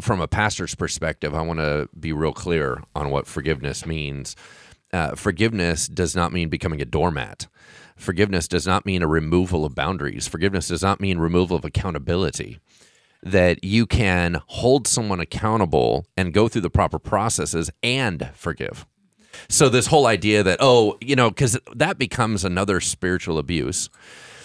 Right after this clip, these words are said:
If somebody starts saying, "I'm gonna quiet you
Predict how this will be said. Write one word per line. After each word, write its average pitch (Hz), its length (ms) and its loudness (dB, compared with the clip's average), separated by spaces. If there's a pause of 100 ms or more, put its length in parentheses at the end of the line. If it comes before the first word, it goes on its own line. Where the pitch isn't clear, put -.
(240)
If 113 200 2
somebody 131 400 2
starts 104 360 2
saying, 95 380 2
"I'm 101 140 4
gonna 95 160 0
quiet 117 500 2
you 82 440 0